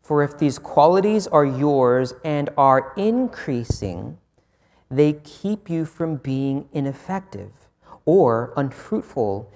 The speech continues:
in the knowledge of our Lord Jesus Christ. For whoever lacks these qualities is so nearsighted that he is blind, having forgotten that he was cleansed from his former sins.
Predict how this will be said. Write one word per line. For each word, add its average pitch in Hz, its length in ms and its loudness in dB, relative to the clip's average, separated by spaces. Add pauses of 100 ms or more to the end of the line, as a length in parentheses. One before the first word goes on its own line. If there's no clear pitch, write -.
(240)
in 135 140 -2
the 123 80 0
knowledge 120 680 0
of 135 160 -4
our 147 140 0
Lord 113 600 -2
Jesus 113 600 -10
Christ. - 760 -12 (680)
For 147 200 0
whoever 151 420 2
lacks 135 680 0
these 156 340 -6
qualities 139 960 0
is 123 140 -6
so 156 360 0
nearsighted 139 1080 -4 (480)
that 123 120 -6
he 131 120 -2
is 139 120 -4
blind, 139 760 -6 (460)
having 147 360 -2
forgotten 139 920 -6
that 120 160 -4
he 135 140 -6
was 127 220 -4
cleansed 147 600 -4
from 135 260 -6
his 127 200 -6
former 143 640 -4
sins. 117 720 -10